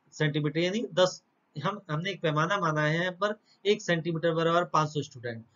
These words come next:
यानी दस का मतलब दस गुणा पाँच सौ, यानी पाँच हज़ार बच्चे हो गए। दो हज़ार दस में यहाँ पाँच हज़ार बच्चे थे। इसी तरह से अगर हम दो हज़ार बारह की बात करते हैं, तो,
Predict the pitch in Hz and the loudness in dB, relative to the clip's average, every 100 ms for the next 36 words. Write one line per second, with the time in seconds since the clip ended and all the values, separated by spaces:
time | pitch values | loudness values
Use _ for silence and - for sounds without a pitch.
0 | _ 202 190 202 202 165 147 185 233 - | _ -4 2 2 0 -4 -4 0 -2 -2
1 | _ 127 196 185 143 139 208 214 - 165 | _ 0 2 2 -2 -2 0 -2 2 4
2 | 156 - 123 180 254 - _ _ 160 156 | 4 -2 -6 -4 -6 -8 _ _ 0 2
3 | - 131 160 151 135 127 123 107 - 101 | -2 0 4 4 2 -6 -10 -12 -14 -20
4 | - _ _ _ 151 220 220 220 220 220 | -20 _ _ _ 2 4 6 4 2 -4
5 | - 196 180 151 139 160 185 170 160 156 | -4 -6 -2 -2 0 0 0 -2 -4 -4
6 | 160 170 170 220 214 202 208 202 190 190 | -6 -6 -8 -2 -2 0 0 0 -2 -4
7 | 170 _ _ _ _ _ _ - 156 165 | -10 _ _ _ _ _ _ -6 0 2
8 | 156 165 202 202 175 160 147 147 151 151 | 2 2 2 2 2 0 -4 -4 -4 -4
9 | 165 170 | -4 -4